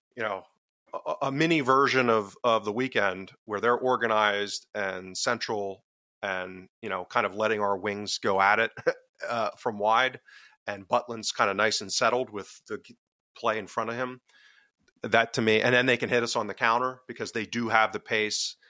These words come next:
and the athleticism, uh, to go long and hit players in the seams. That, that's the, kind of the, the,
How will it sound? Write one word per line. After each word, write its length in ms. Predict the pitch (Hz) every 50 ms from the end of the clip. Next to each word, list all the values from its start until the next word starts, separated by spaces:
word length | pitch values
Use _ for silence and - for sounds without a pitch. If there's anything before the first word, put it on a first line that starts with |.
| _ _
and 100 | - 101
the 80 | 101 101
athleticism, 800 | 95 92 - 110 107 104 104 - - 113 98 107 107 104 107 104 - _ _ _ _ _ _ _ _ _ _ _ _ _
uh, 180 | 101 95 95 92
to 120 | - -
go 180 | 98 101 110 110
long 440 | 107 104 101 104 107 107 107 107 104
and 120 | 95 95
hit 220 | 92 92 107 107 - _ _ _ _ _ _ _ _ _ _ _ _ _ _ _ -
players 320 | - 110 104 101 95 95
in 100 | 104 95
the 60 | 90
seams. 580 | 85 - - 113 107 107 101 98 95 90 - -
That, 200 | 113 104 101 -
that's 420 | 117 113 113 113 - - - - - _
the, 80 | - 120
kind 200 | - - 113 101
of 40 | 92
the, 180 | 101 98 90 - _ - - - - - - - _ _ -
the, 140 | 120 123